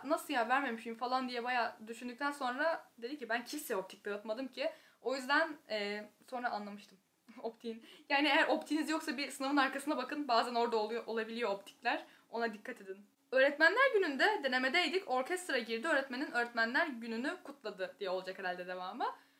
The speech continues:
Güzel bir anı. Yani hiçbir denemede sınıfıma orkestra girmedi. Girsin isterdim. Değişik olurdu. Ama, e, biraz azıcık böyle dikkat dağıtabilir belki. Sonuçta orkestra falan yani.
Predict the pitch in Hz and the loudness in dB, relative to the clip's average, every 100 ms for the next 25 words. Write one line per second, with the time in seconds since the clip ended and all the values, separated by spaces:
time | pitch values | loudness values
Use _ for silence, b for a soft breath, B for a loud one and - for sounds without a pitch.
0 | B 233 254 453 554 523 320 277 403 247 | B -10 4 4 6 4 4 2 0 0
1 | 262 254 269 B B - 370 359 294 285 | 0 0 -6 B B -2 0 0 2 4
2 | 277 277 339 349 - 294 294 240 285 320 | 4 4 4 2 0 -4 0 2 2 0
3 | 302 302 302 277 311 240 202 247 240 233 | -4 -2 0 2 2 2 -2 -4 -6 -6
4 | 247 - 294 294 320 285 226 226 - 233 | -6 -2 -2 4 4 4 0 -8 -4 -4
5 | 240 302 262 202 190 214 311 B B B | -2 -4 -2 -2 -4 -4 -4 B B B
6 | - 359 453 370 - - 269 262 254 247 | 0 4 6 4 0 -2 0 0 -2 -6
7 | 247 _ _ - 494 494 480 - - - | -10 _ _ 0 4 4 2 -10 -20 -6
8 | - 523 392 381 - 277 320 381 - 392 | -2 -2 -2 -6 -8 -4 -4 -4 -4 -4
9 | 392 359 339 330 294 294 220 196 190 - | -2 0 2 0 0 0 2 0 -2 -6
10 | 285 269 269 254 254 262 - 196 214 226 | -6 -2 2 2 2 -4 -2 -2 0 0
11 | 196 202 202 180 214 | 0 -2 -4 -6 -2